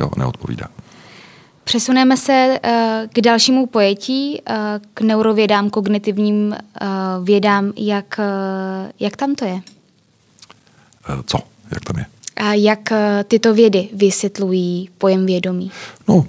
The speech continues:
Speaker 1: vědomí se snažíme všichni vysvětlit. Eh, neurověda, kognitivní věda, to jsou disciplíny, které se, které se prolínají pochopitelně, eh, v tomto. A, eh, vědomí je něco,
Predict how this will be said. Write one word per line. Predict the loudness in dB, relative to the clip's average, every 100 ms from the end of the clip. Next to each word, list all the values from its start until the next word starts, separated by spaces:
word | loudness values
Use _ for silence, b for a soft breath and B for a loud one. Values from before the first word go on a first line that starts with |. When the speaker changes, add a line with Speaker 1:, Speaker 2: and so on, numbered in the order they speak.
| 2
Speaker 1:
vědomí | 2 4 4
se | 4
snažíme | 4 4 4
všichni | 4 2 2
vysvětlit. | 2 2 2 2 2 -2 -2
Eh, | 0 2
neurověda, | 4 4 4 4 2 2 -2
kognitivní | -2 2 2 2 2 4
věda, | 4 2 0 -2
to | -4
jsou | -4 -2 -2
disciplíny, | -4 -4 -4 -2 -2
které | -2 -4 -2
se, | -2 -2 -4
které | -4 -4
se | -4 -4 -8 _ -2
prolínají | 0 4 4 2 0
pochopitelně, | -4 -4 -2 0 2 2 0 B B B B
eh, | -2 0 0
v | -2
tomto. | -2 0 -2 -2 -4
A, | -2 0 0 0 0
eh, | -2 -4 -2 -2 -2
vědomí | 0 2 6 6
je | 6 4
něco, | 2 2 -2